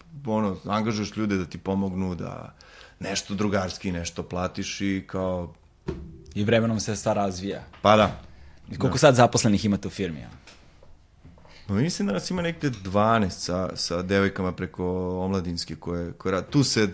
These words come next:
Speaker 1: nekako taj broj, nek-, deset nas je na platnom spisku plus njih.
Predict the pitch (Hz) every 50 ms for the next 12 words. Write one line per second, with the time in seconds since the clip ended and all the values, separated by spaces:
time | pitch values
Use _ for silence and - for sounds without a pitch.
0 | - - 101 104 104 - - - - 107 - - 110 104 104 110 107 101 95 92
1 | 92 95 92 92 98 98 - - 98 98 98 131 139 139 135 131 104 110 117 107
2 | - 117 110 107 - 120 110 110 - 104 - - 113 104 - - 101 - - 98
3 | 92 82 - 90 87 82 -